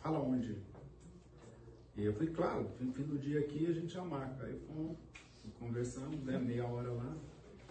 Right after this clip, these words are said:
Gente, como foi importante isso pra pessoa? Como foi importante? Porque às vezes a gente, vocês sabem disso, a gente entra, né, ali no, no, no olho do furacão e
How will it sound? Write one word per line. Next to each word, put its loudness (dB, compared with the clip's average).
Gente, 2
como 4
foi 4
importante 0
isso -2
pra -4
pessoa? -8
Como 2
foi 0
importante? 0
Porque 6
às 12
vezes 4
a 4
gente, 4
vocês -2
sabem 2
disso, 2
a 6
gente 2
entra, 6
né, 4
ali 4
no, 4
no, 4
no 6
olho 10
do 4
furacão 2
e 8